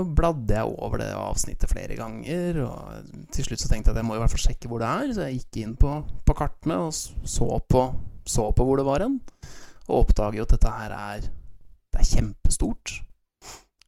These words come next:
Og den ha-, jeg så også at det hadde den variasjonen som jeg, som jeg beskrev i stad, eh, med masse daler, som, eh, fordi det var,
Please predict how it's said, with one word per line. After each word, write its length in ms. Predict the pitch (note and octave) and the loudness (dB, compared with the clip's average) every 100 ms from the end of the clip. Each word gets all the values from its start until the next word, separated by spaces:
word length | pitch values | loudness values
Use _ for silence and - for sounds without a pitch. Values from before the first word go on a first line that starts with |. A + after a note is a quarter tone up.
| - | 2
Og 80 | B2 | 4
den 120 | C3+ | 4
ha-, 160 | A2 - | 2 -2
jeg 140 | B2+ - | 0 0
så 200 | - G#2+ A#2+ | 0 -2 -2
også 160 | G#2+ G#2 | 0 0
at 80 | |
det 80 | A2 | -2
hadde 280 | B2+ A2+ G#2+ | -4 -8 -10
den 140 | G#2+ G#2 | -8 -6
variasjonen 680 | G#2+ G#2+ A2+ A2+ A2+ A2+ B2 | -6 -6 -8 -8 -8 -8 -6
som 180 | G#2+ G#2+ | -8 -10
jeg, 440 | G#2+ A2+ - - - - - - - - - - | -12 -12 -14 -14 -14 -16 -18 -20 -20 -20 -14 -8
som 180 | - A#2 | -6 -6
jeg 220 | A2+ A2 | -6 -4
beskrev 360 | - G#2+ G#2 A2 | -4 -4 -6 -6
i 60 | |
stad, 280 | - C3 A3 - - _ _ _ _ _ _ - | -4 -2 -4 -8 -20 _ _ _ _ _ _ -8
eh, 360 | A2 A2 G#2+ | -4 -4 -4
med 360 | G#2 G#2 G2+ G#2 | -4 -4 -4 -2
masse 320 | G#2+ - - | 0 2 0
daler, 960 | G2+ A#2+ G#2+ G2 G2+ G#2 G#2+ G#2+ G#2 G2+ | -2 -2 -4 -8 -10 -10 -10 -10 -8 -8
som, 380 | G2+ G#2 G2+ | -8 -12 -14
eh, 340 | - F#2+ F#2 E2 - _ | -16 -18 -18 -20 -20 _
fordi 180 | A2+ F2+ | -16 -14
det 120 | |
var, 100 | G2+ | -12